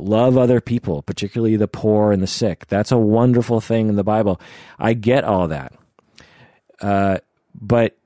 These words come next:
there are some things in the Bible that don't make any sense today, like the menstruation thing. None of us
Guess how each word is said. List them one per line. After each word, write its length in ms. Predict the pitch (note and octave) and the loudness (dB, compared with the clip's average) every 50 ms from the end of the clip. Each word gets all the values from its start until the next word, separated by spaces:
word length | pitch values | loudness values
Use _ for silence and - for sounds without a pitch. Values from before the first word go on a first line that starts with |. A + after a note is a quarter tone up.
| _ _ - | _ _ 0
there 180 | A#2+ A#2+ A#2 | 2 2 4
are 140 | A2+ A2+ A2+ | 4 4 2
some 260 | A2 - - C3+ C#3 | 0 2 2 2 2
things 260 | C#3+ D#3+ C#3+ C3+ B2 G#2+ | 2 4 2 2 2 2
in 80 | A2 | 2
the 80 | A2 G#2+ | 0 2
Bible 580 | F#2+ A2+ B2+ C#3+ C3+ G#2+ G2+ F#2+ G2 A2 A2+ - - | 2 2 2 2 2 2 2 2 2 0 -2 -4 -2
that 220 | A2 G#2+ G#2+ G#2 _ _ G#2+ | 0 0 0 0 _ _ -10
don't 340 | G2+ - A2 G#2+ A2 A2+ G#2 | -4 0 2 2 2 2 0
make 260 | - A2+ A2 A2 - | 0 0 0 0 0
any 200 | A#2+ A2 A2+ A#2 | 0 2 2 0
sense 360 | A#2 - - C#3+ D#3+ - - | 0 -2 -2 -4 -4 -4 -6
today, 400 | - G2 D2+ C2+ A1 G1+ - G2+ _ - _ _ _ _ _ - | -10 -10 -10 -10 -12 -12 -16 -20 _ -20 _ _ _ _ _ -12
like 640 | - G2 G2 F#2+ F#2+ F#2+ F#2+ G#2 G#2 - - - - A#2+ | -8 -6 -2 0 0 2 2 0 0 -4 -8 -20 -16 -6
the 140 | - A#2 A2+ | 0 0 2
menstruation 680 | A2+ A#2 A#2 B2 - - - C3 C#3 D#3 - - A2 E2+ | 4 4 2 0 0 -2 0 0 0 0 -2 -2 -4 -4
thing. 360 | D#2+ - D2 B1+ B1 - - - - _ _ | -6 -8 -12 -14 -14 -16 -20 -20 -20 _ _
None 280 | - F#2+ F#2 F#2+ G#2 A#2 | -6 -4 -2 0 0 0
of 140 | A#2+ B2 | 0 2
us 300 | B2+ A#2+ B2 - - - | 2 0 0 0 -4 -12